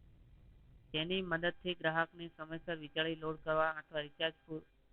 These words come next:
કરવાનું યાદ આવશે. જેમ જેમ ગ્રાહકોને કોઈ પણ પ્રકારની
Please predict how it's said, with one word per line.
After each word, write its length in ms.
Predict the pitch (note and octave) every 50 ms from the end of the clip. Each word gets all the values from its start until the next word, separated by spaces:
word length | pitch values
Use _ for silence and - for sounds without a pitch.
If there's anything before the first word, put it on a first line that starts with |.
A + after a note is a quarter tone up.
| -
કરવાનું 420 | D3+ D3+ D#3 D#3 D#3+ D#3+ D#3+ D#3+ D#3+ - _ -
યાદ 200 | D#3+ D3 C#3+ C#3+
આવશે. 320 | C#3 C3+ C#3 C#3 _ - C3+ - - _ _ _ _ _ _ _ _ _ _ _ _ _ _ _ _ _ _ _ _ _ _ _ _ _ _ _ _ _ _ _ _ _ _ _ _ _ _ _ _ _ _ _ _ _ _ _ _ _ _ _ _ _ _ - - _ _ _ _ -
જેમ 220 | E3 E3+ F#3 G3+ F#3+
જેમ 320 | - G#3 G#3 G#3 G#3 G#3+ - - - - - -
ગ્રાહકોને 520 | E3 E3 E3+ F3 F3 F3 - F#3+ F3 F#3 F3
કોઈ 220 | - F3 E3+ F3
પણ 240 | E3+ - F#3 F3+ F3+
પ્રકારની 500 | - - - - - E3+ E3+ E3+ E3+